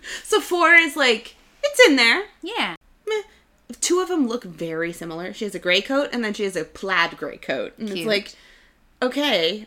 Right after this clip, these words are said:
Speaker 1: but why did you have both?
Speaker 2: Why not?
Speaker 1: Well, money. <laughs>
Speaker 2: Apparently Chaucer's does very well.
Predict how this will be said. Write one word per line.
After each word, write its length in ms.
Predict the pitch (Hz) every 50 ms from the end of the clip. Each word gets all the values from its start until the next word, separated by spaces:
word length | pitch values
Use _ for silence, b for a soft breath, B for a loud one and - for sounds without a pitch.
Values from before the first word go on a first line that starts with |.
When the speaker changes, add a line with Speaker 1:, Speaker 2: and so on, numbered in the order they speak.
| _ -
Speaker 1:
but 100 | 208 190
why 220 | 190 202 214 226 240
did 180 | 262 254 254 -
you 120 | 262 240
have 240 | 220 233 220 220 -
both? 320 | 185 170 - - - _ _ _ _ _ _ _ _ _ _
Speaker 2:
Why 140 | 254 285 339
not? 340 | 403 466 440 302 196 156 - - _ _ _ _ _ _ _ _ _ _ _ _ _ _ _ _ _ - - -
Speaker 1:
Well, 300 | 285 339 339 339 370 - -
money. 340 | 247 294 370 320 190 - - _ _ _ _ _ _ _ _ _ _ -
<laughs> 1040 | 277 - - - - - 466 453 - 440 466 - 403 466 453 - 392 427 - - -
Speaker 2:
Apparently 540 | 247 240 208 220 240 247 254 247 233 240 269
Chaucer's 520 | 262 - - 165 160 165 - 208 196 202 -
does 240 | - 247 247 185 165
very 340 | - - 185 165 165 180
well. 440 | - 254 262 240 214 - - - 339